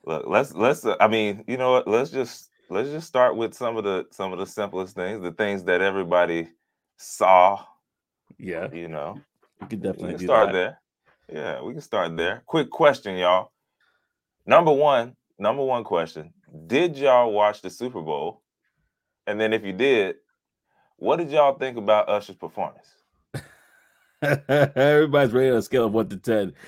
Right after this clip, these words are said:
Speaker 2: Uh, before I do, I got a couple, I got one more person that actually, uh, wanted to say howdy to us, which is Mister Ty Smith himself. He's like, "Let's go."
Speaker 1: Hey.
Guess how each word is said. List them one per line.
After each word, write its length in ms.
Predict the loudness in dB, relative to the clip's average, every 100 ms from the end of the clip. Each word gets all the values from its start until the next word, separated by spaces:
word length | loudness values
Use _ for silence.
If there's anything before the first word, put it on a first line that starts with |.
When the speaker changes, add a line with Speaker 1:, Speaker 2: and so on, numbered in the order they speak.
| -6
Speaker 2:
Uh, 80 | 2
before 340 | 4 6 8 8
I 60 |
do, 180 | 8 6
I 20 |
got 180 | 6 4
a 40 |
couple, 260 | 2 2 2 2
I 80 |
got 140 | 2 0
one 100 | 0
more 100 | 0
person 280 | 0 0 2
that 160 | 2
actually, 480 | 2 0 0 -6 -6 _ _ _ -2
uh, 80 |
wanted 160 | 0 0
to 80 | 0
say 160 | 0
howdy 260 | 2 2 2
to 140 | 2 -2
us, 120 | -2
which 80 | -6
is 60 | -8
Mister 180 | -8
Ty 340 | -8 4 6 6
Smith 280 | 4 -4 -6
himself. 480 | -10 -4 0 2 2
He's 140 | -2
like, 120 | -4
"Let's 340 | -2 -2 -4 -6
go." 320 | -2 2 2
Speaker 1:
Hey. 360 | 0 -2 -6